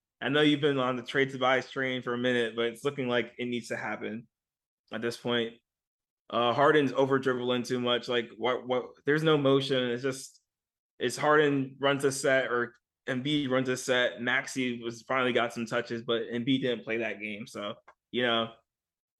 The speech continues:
I just don't understand what, why they're, I mean, so it's just early in the season, so it could just be a rough start, but I just hope it doesn't become a bigger lingering issue. I think they will get together, but sometimes teams just don't. Like, remember the Lakers with Dwight Howard and Steve Nash and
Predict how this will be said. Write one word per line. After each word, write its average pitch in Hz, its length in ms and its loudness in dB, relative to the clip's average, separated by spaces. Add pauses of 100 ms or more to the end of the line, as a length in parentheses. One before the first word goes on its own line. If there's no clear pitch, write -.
I 135 100 0
just 151 160 2
don't 143 120 2
understand 127 440 0
what, 107 160 -2 (160)
why 113 280 2
they're, 113 360 -4 (460)
I 123 60 -2
mean, 170 120 2
so 165 260 2
it's 180 140 -4
just 190 180 -2
early 147 180 4
in 143 60 4
the 135 40 0
season, 135 300 0
so 131 100 -6
it 123 80 -4
could 147 100 -2
just 131 120 -8
be 135 80 2
a 120 40 2
rough 117 140 0
start, 113 400 -6
but 110 240 -4 (520)
I 131 140 0
just 143 160 0
hope 165 180 2
it 135 40 -2
doesn't 139 200 0
become 135 280 0
a 120 80 0
bigger 120 500 0 (220)
lingering 123 580 0
issue. 113 380 -6
I 110 60 -6
think 139 200 -4
they 135 80 2
will 123 160 0
get 117 180 0
together, 113 440 -2
but 117 200 -6 (580)
sometimes 135 580 -2
teams 120 340 -6
just 110 300 -10
don't. 101 280 -10
Like, 113 120 -6
remember 123 240 -2
the 120 60 -4
Lakers 117 420 -2
with 110 100 -4
Dwight 107 200 -4
Howard 110 280 -2
and 107 80 -10
Steve 110 240 -10
Nash 107 400 -8
and 104 160 -18